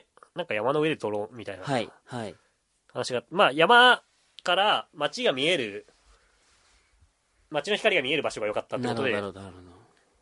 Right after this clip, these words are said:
Speaker 1: 探しに行くんですけど、
Speaker 2: うん。
Speaker 1: そこだけあからさまも暗いし、
Speaker 2: うんうん。
Speaker 1: 風の音しかしないんですよ。
Speaker 2: はい。
Speaker 1: で、カラカラカラカラって音がして、
Speaker 2: はい。
Speaker 1: で、そこで、は-、も-、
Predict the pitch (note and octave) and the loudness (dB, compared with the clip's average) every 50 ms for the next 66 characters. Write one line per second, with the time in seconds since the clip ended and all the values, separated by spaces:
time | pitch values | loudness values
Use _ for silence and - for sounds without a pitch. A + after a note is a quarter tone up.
0 | _ _ - - - B2 C3 C#3 - D3+ C#3+ C#3+ C3+ - D#3+ C3+ - - A#2 A#2 | _ _ -16 -10 -6 -4 -4 -4 -4 -6 -6 -6 -4 -4 -4 -4 -4 -6 -4 -4
1 | A2+ G#2+ F#2 G#2+ A2 G#2+ G2+ G2+ G2+ G2 F#2+ F#2 F#2+ - _ _ _ _ _ _ | -4 -4 -4 -6 -10 -12 -12 -14 -14 -14 -16 -18 -20 -20 _ _ _ _ _ _
2 | _ _ _ _ _ - - - E3+ - - A3 A3+ A#3+ - E3+ D3 C#3+ - E3+ | _ _ _ _ _ -20 -16 -16 -10 -2 0 2 2 4 6 6 4 6 6 2
3 | F3 - F#3 F3 E3 C#3 - - - C#3 F3 G3 C#3 - - - A#2+ A2 G2+ F#2+ | 4 4 4 4 4 0 -4 -8 -2 2 2 2 2 0 -4 -6 -8 -8 -10 -10
4 | F#2 A2 A2 A2 G#2 G2+ G2+ G2+ G2 F#2+ F#2+ - - D#3 D3+ F#3+ G3 F#3+ - G#3 | -10 -12 -12 -10 -10 -12 -12 -14 -14 -14 -6 2 4 4 6 6 2 2 2 2
5 | F#3+ - - - G2+ F2+ - - G2 G2+ _ - A2 G#2+ G#2+ G2+ F#2 E2+ F2 - | 0 0 -4 -6 -8 -10 -10 -14 -20 -20 _ -14 -12 -12 -10 -12 -12 -14 -16 -14
6 | - - F3+ F3 F3 F#3 F#3 F3 E3 E3 D#3+ D#3+ D#3+ E3+ D#3+ _ _ - A#2 G#2+ | -10 -6 -6 -4 -2 -2 -2 -2 -4 -6 -6 -6 -6 -8 -8 _ _ -14 -12 -10
7 | G#2 - A2 A2+ B2 A2 G2+ - - - C3 A2 F#2+ F#2 A#2+ A2+ G#2 G2 F#2+ F#2+ | -10 -12 -12 -10 -8 -8 -8 -10 -10 -6 -6 -6 -6 -6 -10 -10 -12 -14 -16 -18
8 | - _ _ _ _ _ _ _ _ _ _ _ _ _ _ _ _ _ _ _ | -20 _ _ _ _ _ _ _ _ _ _ _ _ _ _ _ _ _ _ _
9 | _ D#3+ D#3 - - C3+ C#3 C#3 C#3 C#3 C3+ C3+ - - - - - - - - | _ -14 -12 -12 -8 -6 -4 -2 0 0 -2 -2 -4 -10 -18 -20 -20 -20 -20 -20
10 | - _ - B2+ C#3 | -20 _ -14 -14 -14